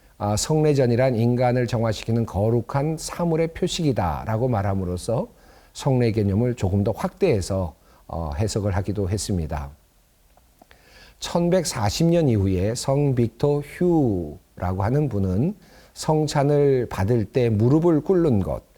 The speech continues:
그리고 제를 이마에, 아, 바르는 것, 또 성례전의 일환으로서 신앙 고백, 고백문을 암송하는 것들을, 아, 성례전의 한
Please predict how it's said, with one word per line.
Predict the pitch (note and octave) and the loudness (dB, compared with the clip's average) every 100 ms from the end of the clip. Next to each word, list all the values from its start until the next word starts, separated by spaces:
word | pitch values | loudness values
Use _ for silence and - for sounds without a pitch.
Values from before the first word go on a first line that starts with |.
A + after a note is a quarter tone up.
| _ _ _ | _ _ _
그리고 | - G#2 F#2 A2+ F3 - - | -2 0 2 0 -2 -8 -6
제를 | - A#2 C#3 B2 | 0 4 4 4
이마에, | C3 A#2 A#2 A#2+ A#2 - - - | 2 4 2 2 -2 -6 -20 -14
아, | E2+ F2 | -8 -6
바르는 | - F#2 G2+ G2 | -4 0 2 2
것, | F#2 A#2+ - - _ _ _ _ - | 0 0 -2 -8 _ _ _ _ -2
또 | B2 B2+ | 2 2
성례전의 | - E3+ D#3+ D3+ D3 C#3 | 0 2 2 4 4 4
일환으로서 | B2 B2+ A#2+ A#2 A#2 B2 | 4 2 2 0 0 -2
신앙 | - D3+ C#3+ | 0 0 0
고백, | C3 B2+ A#2+ A#2 - | 0 2 2 0 0
고백문을 | - A#2+ B2 A2 G#2 G#2+ D#3+ - - | 0 2 4 2 2 2 0 -6 -6
암송하는 | G2 G#2+ B2 C#3 A#2 A#2 A#2 | 0 2 2 0 0 0 0
것들을, | G2+ - G2 G#2+ F3+ - - - - | 0 -2 -2 0 0 -4 -20 -20 -10
아, | E2+ | -8
성례전의 | - F3+ F#3 D#3+ C3+ G2+ | -2 0 2 2 2 2
한 | E2 B2+ A2 F2+ | -2 -2 -2 -2